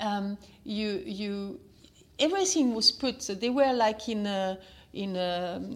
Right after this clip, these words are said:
a va-, no, not a vacuum, because it was full of things, but it was like a, uh, well, on the moon, you know, I mean, you have no gravity anymore. It's kind of,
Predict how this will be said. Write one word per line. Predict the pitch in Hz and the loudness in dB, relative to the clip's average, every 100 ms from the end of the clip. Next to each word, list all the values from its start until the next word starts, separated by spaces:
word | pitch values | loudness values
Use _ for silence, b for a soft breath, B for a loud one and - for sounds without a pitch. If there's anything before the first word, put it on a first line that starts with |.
| - - | -10 -8
a | 190 | 2
va-, | 240 285 196 | 4 4 2
no, | 214 240 | 0 0
not | 247 285 | 0 -2
a | 254 | -4
vacuum, | 226 294 320 202 165 | -4 -4 -2 -2 -2
because | 165 185 | -6 -10
it | 190 | -8
was | 190 185 | -4 -4
full | - 294 | 0 2
of | 196 | 4
things, | - 285 208 185 | 4 2 -2 -4
but | 214 196 | -6 -6
it | 226 - | -6 -4
was | 233 226 | -6 -2
like | 220 214 214 | 0 0 -2
a, | 208 208 B B - | -4 -6 B B -8
uh, | 214 208 202 | -4 -4 -4
well, | 285 | -4
on | 247 240 | 0 2
the | 247 | 4
moon, | 294 214 170 | 4 2 0
you | 175 | -2
know, | 202 | -2
I | 214 | -2
mean, | 196 196 | -2 -4
you | 202 | -2
have | 220 202 | -2 -2
no | 208 196 | -2 -2
gravity | 196 269 285 277 277 202 | 0 2 2 -2 0 0
anymore. | 214 226 208 208 | 0 0 0 0
It's | 247 - - | 0 -4 -4
kind | - 254 254 | -2 2 2
of, | 240 214 | 0 -4